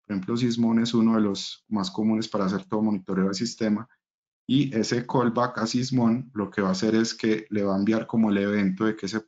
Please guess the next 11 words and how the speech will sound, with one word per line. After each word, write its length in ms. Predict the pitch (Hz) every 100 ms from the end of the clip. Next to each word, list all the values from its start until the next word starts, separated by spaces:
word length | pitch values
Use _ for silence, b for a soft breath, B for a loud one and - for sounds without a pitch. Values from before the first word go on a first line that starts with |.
| -
ese 200 | 104 107
api 260 | 107 113
fue 160 | 113 110
llamado 520 | 110 117 113 101 113 _ _ _ _
y 220 | 123 131
Sysmon 400 | - 113 98 95 95
va 80 |
a 40 | 101
tomar 300 | 107 104 104
medidas, 500 | 107 101 104 104 -
pues, 400 | - 98 - -